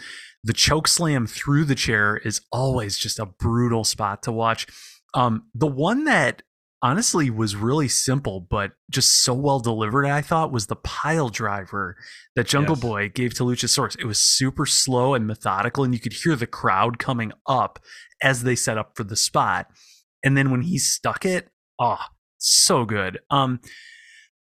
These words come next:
Speaker 1: the, the match ends with Jungle Boy doing an elbow drop off the top of the cage, which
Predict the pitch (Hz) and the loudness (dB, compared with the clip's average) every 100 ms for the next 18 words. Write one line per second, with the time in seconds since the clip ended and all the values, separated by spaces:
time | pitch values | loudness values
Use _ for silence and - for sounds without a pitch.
0 | _ - 135 160 156 - 151 196 220 - | _ -6 0 2 2 0 0 4 2 4
1 | 131 120 120 110 - - 113 120 113 - | 4 4 2 0 -4 -2 2 4 2 0
2 | - 110 151 147 139 123 135 127 120 113 | -6 0 2 4 2 2 2 2 2 2
3 | 131 135 135 123 127 - 127 123 131 - | 2 2 2 0 -2 0 0 0 -4 2
4 | 117 113 110 - 110 - 214 | 2 2 -4 -4 -2 0 0